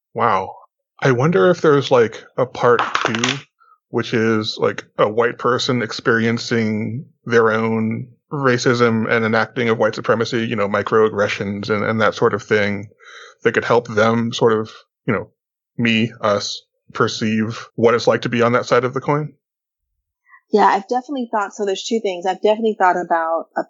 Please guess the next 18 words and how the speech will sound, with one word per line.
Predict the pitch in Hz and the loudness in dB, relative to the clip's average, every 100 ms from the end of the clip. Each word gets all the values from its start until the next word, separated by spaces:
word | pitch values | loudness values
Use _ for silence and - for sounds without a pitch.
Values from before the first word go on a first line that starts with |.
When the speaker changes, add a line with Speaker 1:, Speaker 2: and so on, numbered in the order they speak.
| - | -6
Speaker 2:
piece | 196 180 175 - - _ - | -2 0 -2 -6 -18 _ -2
that | 170 165 156 - | 0 2 0 -4
makes | 170 175 175 - - - | -8 0 0 0 -10 0
whiteness | 165 165 160 156 151 - | 2 2 -2 -8 -8 0
visible. | 151 147 147 131 208 - _ _ _ _ _ _ | 0 0 -4 -6 -8 -18 _ _ _ _ _ _
And, | 175 160 160 165 | -12 -10 -10 -6
like, | 160 160 | -6 0
do | 185 | 4
you | 190 202 | 4 4
understand | 175 175 165 - 175 165 160 - | 2 2 0 0 -2 -2 -4 0
all | 165 170 | 2 4
the | 170 | 2
ways | 165 160 160 156 | -2 -4 -4 -6
in | 156 | -6
which | 160 - | -6 -4
whiteness | 156 151 151 156 175 | -4 -4 -4 -10 -10
has | - | -6
shaped | - 151 147 | -2 -2 -4